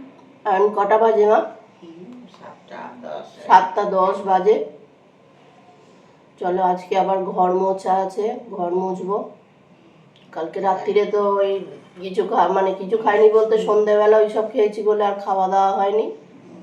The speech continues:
Speaker 1: আর এবার ঘর টর মুছে এ করবো। মা ওদিকে রান্না বসিয়ে দিয়েছে।
Speaker 2: হ্যাঁ,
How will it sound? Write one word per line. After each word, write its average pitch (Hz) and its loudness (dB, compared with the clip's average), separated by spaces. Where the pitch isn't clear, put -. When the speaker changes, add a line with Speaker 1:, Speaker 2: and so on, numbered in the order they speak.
Speaker 1:
আর 190 -8
এবার 185 -6
ঘর 180 -6
টর 185 -2
মুছে 180 -4
এ 185 -6
করবো। 190 -12
মা 190 2
ওদিকে 190 0
রান্না 185 4
বসিয়ে 185 -2
দিয়েছে। 208 0
Speaker 2:
হ্যাঁ, 202 -8